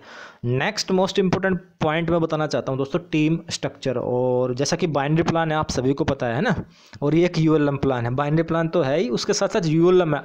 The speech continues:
अनलिमिटेड लेवल मार्केटिंग है, अनलिमिटेड लेवल तक आप रिक्रूट कर सकते हैं, लेफ्ट की टीम में, राइट की टीम में, दूसरी प्लानों की तरह यहाँ पे कोई रिस्ट्रिक्शन नहीं है आपके पास।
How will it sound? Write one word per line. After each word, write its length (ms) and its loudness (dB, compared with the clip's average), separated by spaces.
अनलिमिटेड 540 2
लेवल 280 2
मार्केटिंग 480 0
है, 180 -2
अनलिमिटेड 580 2
लेवल 260 2
तक 180 0
आप 160 -2
रिक्रूट 460 2
कर 160 0
सकते 300 -4
हैं, 100 0
लेफ्ट 300 0
की 80 0
टीम 160 2
में, 140 2
राइट 280 -2
की 80 0
टीम 160 0
में, 120 0
दूसरी 400 2
प्लानों 520 -2
की 100 0
तरह 220 -2
यहाँ 300 -2
पे 100 0
कोई 220 2
रिस्ट्रिक्शन 500 -2
नहीं 240 0
है 100 -2
आपके 360 -4
पास। 320 -4